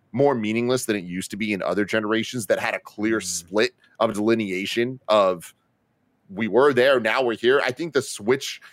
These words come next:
Speaker 1: is just gonna continue to grow, and I do think at some point games won't be playable on the old versions of the Switch, but I don't think it's gonna be that big of a,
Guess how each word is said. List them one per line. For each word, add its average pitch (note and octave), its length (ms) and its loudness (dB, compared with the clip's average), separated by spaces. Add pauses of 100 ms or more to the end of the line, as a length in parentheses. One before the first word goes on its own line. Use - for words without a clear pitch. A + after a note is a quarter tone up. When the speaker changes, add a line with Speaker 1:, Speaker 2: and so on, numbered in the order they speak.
Speaker 1:
is A#2+ 120 -2
just A#2 160 -6
gonna A#2+ 140 -2
continue A2+ 520 -8
to G2+ 120 -8
grow, F#2+ 340 4
and A#2 80 2
I G#2 100 0
do C#3 200 -4
think C#3 200 0
at C3+ 100 -4
some C3 160 0
point C3 280 2 (240)
games B2 280 0
won't A2 320 0
be A2+ 360 -2 (440)
playable G2+ 560 4
on G2+ 420 2
the A2+ 140 -8
old A#2 260 2
versions G2 340 -2
of G2 120 -2
the E2+ 80 -10
Switch, - 360 0
but F#2+ 100 0
I G2 80 0
don't A#2 260 0
think G#2 120 -6
it's G2 100 -8
gonna G#2+ 120 -4
be G2 120 -8
that G2 320 -2
big G#2+ 180 0
of F#2 100 -4
a, F2 260 -2